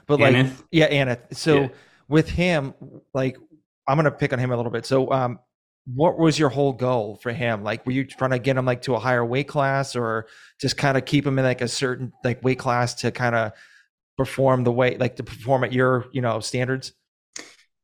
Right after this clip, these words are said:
Speaker 2: Yeah, he's, so he, he's, uh, it, it was inter-, interesting with him. When he came on board with me, he's like, "Hey, I really enjoy weightlifting. It's, it's something that's, you know, that, that's,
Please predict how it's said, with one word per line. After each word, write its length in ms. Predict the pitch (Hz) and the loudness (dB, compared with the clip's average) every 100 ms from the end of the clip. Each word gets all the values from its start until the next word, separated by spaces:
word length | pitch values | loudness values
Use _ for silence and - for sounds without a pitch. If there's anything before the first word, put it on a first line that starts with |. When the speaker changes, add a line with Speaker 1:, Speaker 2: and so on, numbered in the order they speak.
| _ | _
Speaker 2:
Yeah, 160 | 151 165 | 2 2
he's, 560 | 131 151 202 185 - | 2 0 0 -2 -8
so 640 | - 156 139 127 113 110 - _ _ _ _ _ _ - | 2 6 8 8 4 2 -6 _ _ _ _ _ _ -6
he, 240 | 92 135 | 0 0
he's, 420 | 135 131 165 180 156 | 0 -2 -2 0 2
uh, 520 | 139 117 110 101 98 _ _ _ _ | 2 2 0 -4 -8 _ _ _ _
it, 220 | - 131 143 | 0 0 0
it 80 | |
was 140 | 131 123 | -2 -2
inter-, 380 | 147 - 151 - - | -4 -2 -2 -4 -4
interesting 480 | 135 139 160 - 127 | -4 -4 -6 -2 0
with 160 | 104 | -2
him. 240 | - 123 101 | -6 -6 -6
When 100 | 95 | -6
he 140 | 147 | -6
came 200 | 139 151 | 0 2
on 120 | 135 | 2
board 220 | 110 117 | 2 0
with 140 | 107 104 | 0 -4
me, 220 | 107 101 | -4 -4
he's 180 | 113 107 | -6 -6
like, 260 | 104 95 - _ _ _ | -6 -6 -12 _ _ _
"Hey, 380 | - 139 135 127 | 0 2 4 4
I 80 | 113 | 2
really 240 | 117 170 | 2 4
enjoy 300 | 147 - 110 | 4 2 -2
weightlifting. 640 | 104 104 110 113 120 113 110 | -2 -2 -4 -6 -4 -4 -4
It's, 200 | 104 - | -6 -10
it's 160 | 104 - | -10 -2
something 320 | 113 113 104 | -2 0 -2
that's, 520 | 95 92 - - - _ _ | -2 -6 -10 -12 -16 _ _
you 140 | 107 | -2
know, 340 | 98 90 90 104 | 0 0 -4 -4
that, 220 | - 82 92 | -2 -4 0
that's, 340 | 98 - - | -2 -2 -10